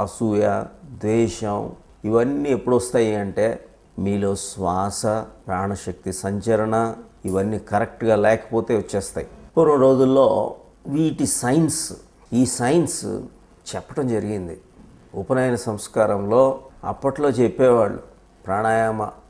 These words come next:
ఎలా చేయాలి, అసలు ఈ కాన్షియస్‌నెస్ని ఎందుకు పెంచుకోవాలి, మెకానికల్గా ఎందుకు ఉండకూడదు, జాగృతి అవస్థలో ఎలా ఉండాలి, సూర్య నమస్కారాలు చేస్తే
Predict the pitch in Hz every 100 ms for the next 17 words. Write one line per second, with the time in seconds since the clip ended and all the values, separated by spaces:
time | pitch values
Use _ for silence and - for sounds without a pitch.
0 | _ 98 101 107 104 107 107 107 110 -
1 | - _ _ _ 92 90 95 - 104 117
2 | - 113 - 101 - 95 98 101 113 104
3 | 110 - - 107 104 107 110 120 - _
4 | - 95 - 123 120 104 117 107 98 90
5 | 95 101 104 104 - 107 104 110 113 -
6 | - _ _ - 87 98 110 104 107 110
7 | 98 135 117 117 - 127 123 117 - -
8 | - 92 90 101 110 110 110 110 110 113
9 | 117 - _ - - 127 127 120 113 110
10 | - 120 113 110 98 - - - - 107
11 | 104 -